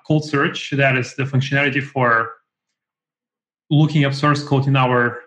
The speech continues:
mono repo is implemented in Angular. A lot of infrastructure critical projects are currently built with Angular.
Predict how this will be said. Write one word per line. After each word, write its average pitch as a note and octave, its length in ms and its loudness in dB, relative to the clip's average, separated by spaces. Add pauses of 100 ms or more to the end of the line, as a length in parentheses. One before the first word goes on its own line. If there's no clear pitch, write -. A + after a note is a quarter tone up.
mono C#3+ 200 2
repo B2 300 0
is B2 120 -4
implemented C3+ 440 0
in C3 100 2
Angular. A#2+ 380 -2
A C#3+ 80 0
lot F#3 160 2
of - 180 -4
infrastructure D3 580 -2
critical C3+ 380 -4
projects C3 400 -2
are B2 100 -4
currently A#2+ 640 -6
built B2+ 280 -6
with - 140 -12
Angular. - 380 -6